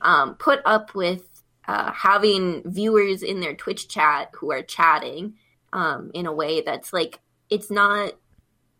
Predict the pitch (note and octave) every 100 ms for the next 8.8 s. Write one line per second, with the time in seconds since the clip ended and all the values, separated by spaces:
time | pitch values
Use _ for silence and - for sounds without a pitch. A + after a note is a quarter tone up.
0 | _ _ - A3 F#3 C#3 - - F#3 F3+
1 | F3+ - F3+ D#3+ F3+ F3 D#3+ - G#3+ G#3+
2 | - G#3+ A3 A3+ A3 - E3+ F3+ F3 E3+
3 | E3 - F#3 F3+ - D#3+ - G#3+ C4 C4
4 | C4+ C4+ B3 B3+ - E4+ E4+ - _ _
5 | _ _ _ F#3 D#3+ C#3 - - _ _
6 | _ _ _ _ G#3+ F#3+ F3+ - - A#3
7 | - - F#3 E3+ - - A#3+ F4+ A4+ A#3+
8 | F3+ F3 - - D#3 - -